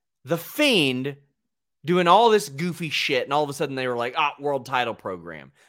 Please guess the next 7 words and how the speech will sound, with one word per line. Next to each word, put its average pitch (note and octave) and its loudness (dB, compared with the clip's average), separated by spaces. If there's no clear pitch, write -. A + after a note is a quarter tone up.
They F3 2
decide D#3 -2
who G#3+ -6
gets D#3+ -2
pushed. - -8
They E3+ 2
decide. F#3+ -2